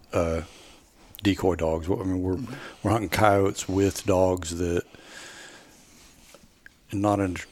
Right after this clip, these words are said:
not in traditional sense of, like, running hounds, like, running coyotes. It's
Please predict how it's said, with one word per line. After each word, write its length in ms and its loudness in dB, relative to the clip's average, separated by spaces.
not 160 4
in 120 2
traditional 600 0
sense 420 -2
of, 120 -2
like, 260 0
running 400 0
hounds, 380 -2
like, 100 0
running 360 -2
coyotes. 500 -4
It's 240 -6